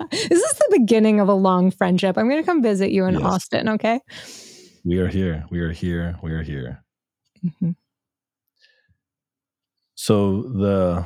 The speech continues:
Speaker 2: last question is, I invite you to imagine that you have lived the life that you are called to live.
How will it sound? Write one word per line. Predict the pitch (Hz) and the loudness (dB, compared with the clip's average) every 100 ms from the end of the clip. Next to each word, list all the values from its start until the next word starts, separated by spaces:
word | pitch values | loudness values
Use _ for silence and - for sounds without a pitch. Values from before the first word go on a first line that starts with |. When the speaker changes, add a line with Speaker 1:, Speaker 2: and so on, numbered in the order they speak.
| - | -2
Speaker 2:
last | 107 104 | 0 0
question | - 95 87 - 85 87 92 _ _ _ _ _ | -2 -4 -2 -2 -2 -2 -6 _ _ _ _ _
is, | 98 92 87 85 82 82 - - _ _ _ _ - | -4 0 0 -2 -6 -10 -18 -20 _ _ _ _ -4
I | 98 | 0
invite | 95 98 101 | 2 2 0
you | 101 101 | -2 -2
to | - | -2
imagine | 107 101 87 85 80 80 85 98 _ _ _ _ _ _ | 0 0 -2 -2 -4 -6 -6 -10 _ _ _ _ _ _
that | 98 87 | -2 -2
you | 80 92 95 | -2 0 0
have | 92 92 92 90 85 80 82 - _ _ _ _ _ _ _ _ _ _ _ | 0 0 0 0 -2 -6 -14 -20 _ _ _ _ _ _ _ _ _ _ _
lived | 87 92 104 107 101 | -2 0 2 2 0
the | 104 | 0
life | 95 92 90 95 - _ - 175 | 0 0 0 -4 -10 _ -18 -6
that | 92 82 | -4 -2
you | 85 90 90 90 | -2 -2 0 -2
are | 90 | -2
called | - 92 87 | -2 -2 -2
to | - | -2
live. | 92 85 76 78 | -4 -4 -6 -10